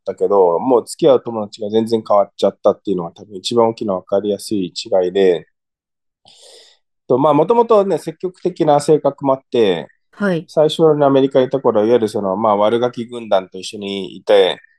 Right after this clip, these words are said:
Speaker 1: とにかく、まあ、元気でうるさいみたいな。
Speaker 2: うん。
Speaker 1: で、二回目戻った時は、なんか
Speaker 2: はい。
Speaker 1: 気づいたら、周りにいるのは、その、いわゆる優等生。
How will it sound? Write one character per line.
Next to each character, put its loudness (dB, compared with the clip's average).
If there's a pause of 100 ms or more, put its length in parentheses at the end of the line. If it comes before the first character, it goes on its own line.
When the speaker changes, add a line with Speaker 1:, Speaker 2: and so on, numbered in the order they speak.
(140)
Speaker 1:
と 2
に 2
か 0
く、 -4
ま 2
あ、 0
元 -2
気 -10
で -2
う 2
る -4
さ 0
い 0
み -8
た -10
い -8
な。 -14 (260)
Speaker 2:
う -4
ん。 -4
Speaker 1:
で、 -2
二 -2
回 4
目 4
戻 4
っ 0
た -4
時 -4
は、 4
な -12
ん -12
か -4
Speaker 2:
は 0
い。 -8
Speaker 1:
気 -10
づ -2
い -2
た 2
ら、 4
周 0
り -8
に -6
い -10
る -12
の -2
は、 0
そ -18
の、 -4
い 0
わ 6
ゆ 2
る -2
優 -2
等 0
生。 -12